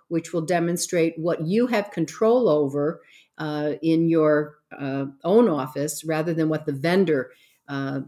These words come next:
has control over. So you, we give you the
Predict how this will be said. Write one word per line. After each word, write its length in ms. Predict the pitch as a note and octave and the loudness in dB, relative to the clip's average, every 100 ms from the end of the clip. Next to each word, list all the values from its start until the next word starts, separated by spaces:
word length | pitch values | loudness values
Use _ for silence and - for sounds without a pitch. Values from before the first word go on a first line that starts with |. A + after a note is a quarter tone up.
| _ | _
has 260 | - D3 C#3 | -6 -6 -6
control 500 | - D3 - D#3 C#3+ | -4 -6 -2 0 0
over. 180 | C#3 C#3 | 0 -2
So 160 | - | -4
you, 240 | C#3+ C#3+ C#3+ - | -2 -2 -6 -8
we 140 | D3+ D3 | -6 2
give 200 | F#3 E3 | 4 4
you 240 | E3 D#3+ | 4 4
the 360 | D3+ D3+ D3 | 4 0 -2